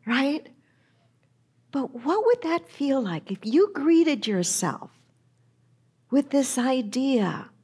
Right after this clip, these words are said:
of the wonder of you? You are wonderful.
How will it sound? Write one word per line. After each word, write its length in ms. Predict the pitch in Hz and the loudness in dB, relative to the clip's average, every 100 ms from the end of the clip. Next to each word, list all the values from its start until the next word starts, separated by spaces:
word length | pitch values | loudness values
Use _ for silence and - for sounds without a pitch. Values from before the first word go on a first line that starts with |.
| _ | _
of 140 | 208 202 - _ - | -8 -8 -14 _ -6
the 260 | 262 240 - - | -4 -4 -14 -12
wonder 920 | 294 359 440 453 403 208 160 - - _ _ _ _ _ _ _ _ - 294 | -4 -2 0 0 0 -2 -2 -6 -10 _ _ _ _ _ _ _ _ -8 -6
of 240 | - - | -6 -6
you? 540 | 339 392 381 226 156 - _ _ _ _ _ _ _ _ _ _ _ _ - | -2 0 0 0 -6 -14 _ _ _ _ _ _ _ _ _ _ _ _ -2
You 200 | 285 349 | 0 2
are 160 | 440 | 2
wonderful. 680 | 240 277 226 - - - | 2 2 0 -4 -10 -12